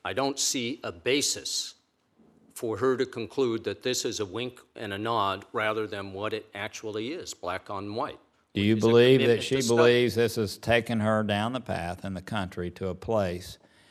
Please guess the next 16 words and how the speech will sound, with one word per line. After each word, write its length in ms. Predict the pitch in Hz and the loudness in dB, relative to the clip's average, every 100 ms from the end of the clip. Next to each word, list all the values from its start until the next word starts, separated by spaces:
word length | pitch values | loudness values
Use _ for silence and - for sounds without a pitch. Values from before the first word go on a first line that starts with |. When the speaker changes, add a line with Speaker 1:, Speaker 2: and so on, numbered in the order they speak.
| _ _ _ | _ _ _
Speaker 2:
where 140 | - 101 | 0 0
it's 120 | 101 | 0
gonna 180 | 110 101 | -2 0
be 140 | 95 | 0
very 300 | 90 104 120 | 4 6 6
difficult 760 | 104 117 104 98 - 85 85 - | 6 4 4 -2 -4 -4 -4 -8
for 100 | 95 | -8
the 100 | 90 | -6
next 360 | 98 98 - | -4 -6 -8
administration 840 | - 101 95 87 98 95 87 92 87 | -8 -6 -6 -4 -2 -2 -2 -6 -8
to 120 | 95 | -8
deny 480 | 90 92 98 107 98 | -4 -2 0 0 0
her 400 | 90 87 85 85 _ | -2 -2 -4 -8 _
the 80 | 95 | -6
next 320 | 90 98 98 | -2 -2 -4
steps 540 | - 95 90 90 - | -6 -2 -2 -4 -12